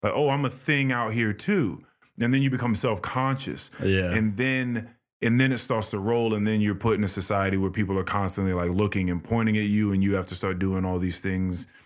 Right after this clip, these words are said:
Speaker 1: you know, like, socially speaking. And so the human problem being, now that we've achieved a level of consciousness, what do you do with it?
Speaker 2: Mm-hmm.
Speaker 1: Like, how do you ameliorate all of the anxiety that comes from being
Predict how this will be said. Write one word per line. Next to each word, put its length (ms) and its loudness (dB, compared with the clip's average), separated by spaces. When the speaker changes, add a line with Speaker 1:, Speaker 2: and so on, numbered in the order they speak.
Speaker 1:
you 160 0
know, 200 -2
like, 220 -4
socially 520 0
speaking. 560 0
And 140 2
so 160 2
the 80 -2
human 360 0
problem 380 0
being, 440 0
now 320 2
that 180 -2
we've 220 2
achieved 880 0
a 100 0
level 360 2
of 100 -4
consciousness, 760 -4
what 260 0
do 80 2
you 220 2
do 260 0
with 240 -6
it? 160 -10
Speaker 2:
Mm-hmm. 160 2
Speaker 1:
Like, 100 0
how 400 0
do 220 0
you 500 0
ameliorate 920 0
all 240 2
of 140 -2
the 280 2
anxiety 680 0
that 220 -2
comes 460 0
from 260 0
being 580 -2